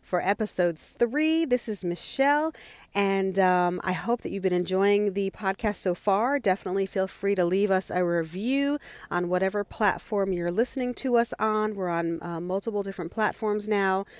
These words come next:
so wherever you're listening to us, definitely please leave us a review. It matters.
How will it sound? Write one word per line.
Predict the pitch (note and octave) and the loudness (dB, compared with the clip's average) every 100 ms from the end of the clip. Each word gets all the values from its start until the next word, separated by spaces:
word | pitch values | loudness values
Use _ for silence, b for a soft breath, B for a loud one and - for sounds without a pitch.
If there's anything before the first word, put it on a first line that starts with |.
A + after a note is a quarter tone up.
| B B | B B
so | - F3+ | -4 -2
wherever | E3+ E3+ G3+ G#3+ A3+ | 2 2 0 2 0
you're | G#3+ G#3+ | 2 0
listening | G3+ G#3 G3 G3 | 0 0 -2 -2
to | G#3+ G3 | 0 0
us, | F#3 - | 0 0
definitely | F#3 F#3 F#3+ F#3 | -2 -2 -4 -4
please | - G#3 G3 | -2 -2 0
leave | G3+ | 0
us | F#3 - | 0 -2
a | E3+ | -2
review. | E3+ D#3+ F#3 F#3 | -2 -2 0 0
It | E3+ | 0
matters. | F#3 F#3+ F#3+ G3 F#3+ G#3 | 0 2 4 4 2 -2